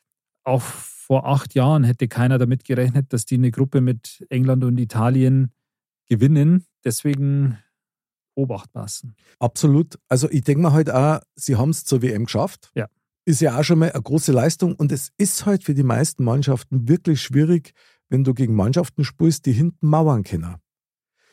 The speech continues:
Speaker 2: Die werden vorn
Speaker 1: Total.
Speaker 2: den ein oder anderen Punch setzen, dann konnte es schon mal nach hinten losgehen.
Speaker 1: Absolut. Deswegen,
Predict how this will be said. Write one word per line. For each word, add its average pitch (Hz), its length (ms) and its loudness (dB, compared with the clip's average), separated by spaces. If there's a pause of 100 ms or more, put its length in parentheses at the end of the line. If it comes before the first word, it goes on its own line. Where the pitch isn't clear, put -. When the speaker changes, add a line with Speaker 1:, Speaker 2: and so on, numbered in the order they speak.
(340)
Speaker 2:
Die 147 100 4
werden 180 200 4
vorn 180 260 2
Speaker 1:
Total. - 160 2
Speaker 2:
den 156 80 0
ein 170 160 2
oder 170 180 2
anderen 156 240 0
Punch 165 280 -2
setzen, 147 640 -4 (140)
dann 147 400 0
konnte 180 260 2
es 160 60 -2
schon 170 200 0
mal 156 320 -2 (460)
nach 143 160 -2
hinten 185 340 0
losgehen. 101 380 -4
Speaker 1:
Absolut. 139 440 -2 (120)
Deswegen, 160 580 -2